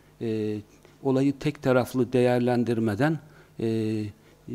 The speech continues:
diğer tarafların neler yapıp yapmadığını tahlil ederler. Buna rağmen biz müminler olarak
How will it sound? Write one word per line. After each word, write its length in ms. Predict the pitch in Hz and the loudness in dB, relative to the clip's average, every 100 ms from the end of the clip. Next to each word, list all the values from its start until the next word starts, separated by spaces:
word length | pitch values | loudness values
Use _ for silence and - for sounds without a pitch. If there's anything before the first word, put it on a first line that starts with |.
| 113 110 | -12 -8
diğer 280 | 127 156 151 | 0 2 2
tarafların 640 | - 127 117 127 120 117 | -2 -2 -2 -2 0 0
neler 260 | 120 131 143 | 0 0 0
yapıp 440 | 117 110 113 - | -2 -4 -8 -8
yapmadığını 680 | 135 135 - 110 98 101 147 156 - _ | -6 -6 -6 -8 -4 -4 -4 -6 -16 _
tahlil 340 | - 110 113 120 | -10 -8 -4 -2
ederler. 520 | 98 98 98 90 87 - | -2 -4 -6 -8 -10 -2
Buna 220 | 160 165 | 2 4
rağmen 380 | 127 107 127 160 - - - - | 4 2 2 0 -6 -20 -20 0
biz 160 | 160 147 | 2 6
müminler 520 | 143 143 156 147 151 | 4 6 6 6 6
olarak 520 | 131 110 110 147 - | 6 6 6 4 0